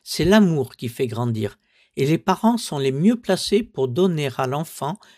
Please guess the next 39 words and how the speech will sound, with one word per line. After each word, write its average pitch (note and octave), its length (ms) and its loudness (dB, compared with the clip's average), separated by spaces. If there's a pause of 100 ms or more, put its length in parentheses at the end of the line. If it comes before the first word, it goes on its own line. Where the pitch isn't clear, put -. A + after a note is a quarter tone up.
(140)
l'amour D#3 480 2
dont B2+ 240 -6
il D3+ 120 -4
a E3 40 -4
besoin. A#2 460 -6 (840)
Chaque - 300 -4
famille, A#2 420 0 (100)
chaque - 360 -4
parent D3+ 400 -4 (400)
a - 80 0
la D3+ 160 4
même F3+ 280 4
capacité C3+ 680 -6
d'aimer, A#2 420 0 (380)
quelle A3 240 2
que G#3 120 0
soit E3+ 320 -4
la E3 140 -2
situation C#3 840 -4 (300)
ou D#3+ 140 -2
le D#3+ 100 4
rang D#3+ 220 0
social, B2 640 -4 (560)
ce - 200 -2
qui G#3+ 180 4
met C#3+ 220 2
à B2 140 2
égalité E3+ 640 2
les C#3+ 220 -2
enfants D3 320 -4
qui - 220 -10
naissent. - 480 -4 (1000)
C'est - 260 0
l'amour G#3+ 420 4
de D#3+ 140 -4
ses - 180 -4
parents D3+ 440 -8
entre F#3+ 340 -4
eux B2+ 160 0